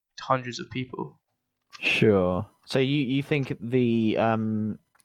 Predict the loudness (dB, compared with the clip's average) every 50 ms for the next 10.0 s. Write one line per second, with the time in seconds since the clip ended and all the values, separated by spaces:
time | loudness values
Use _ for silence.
0 | -4 0 2 2 2 2 0 -2 -6 -6 -4 -4 -2 0 2 2 4 4 4 2
1 | 2 0 -4 -10 -18 -18 -8 -2 0 2 2 2 2 0 -2 -4 -8 -10 -12 -14
2 | _ _ _ _ -2 2 2 4 4 2 0 -2 -2 -2 -2 -2 -2 -4 -6 -6
3 | -6 -6 -6 -6 _ -2 -2 -2 -2 -2 -4 -4 -6 -8 -12 _ _ _ _ _
4 | -2 -2 0 0 0 0 0 0 2 0 0 0 0 0 2 2 2 0 0 -2
5 | -4 -2 0 0 0 0 -2 -6 -6 -2 0 0 2 2 2 2 2 0 0 -4
6 | -10 _ _ _ _ _ 0 2 2 2 0 -2 -4 -4 -2 0 0 0 0 0
7 | -2 -4 -6 -10 -10 _ _ _ _ _ _ _ _ _ _ _ _ _ _ -2
8 | -2 0 0 0 0 2 2 2 4 4 4 4 4 4 4 4 4 2 2 -2
9 | -4 -4 -2 -2 -4 -2 -2 -2 0 0 0 0 0 0 0 0 0 2 0 -2